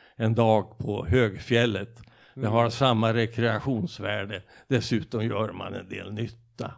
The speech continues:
Speaker 2: Ja.
Speaker 1: Eh, vill man, eh, dessutom uträtta någonting, så kan man ta med sig en meterlång sekatör.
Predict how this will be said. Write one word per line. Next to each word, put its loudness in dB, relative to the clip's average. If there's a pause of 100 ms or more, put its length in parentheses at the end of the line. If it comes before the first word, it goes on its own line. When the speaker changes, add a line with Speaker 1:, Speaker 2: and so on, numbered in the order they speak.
(140)
Speaker 2:
Ja. -8 (1040)
Speaker 1:
Eh, 6 (240)
vill 6
man, 4
eh, -4
dessutom 0
uträtta 0
någonting, -2
så -12
kan -2
man 0
ta -2
med -2
sig -2 (360)
en 0
meterlång 0
sekatör. -6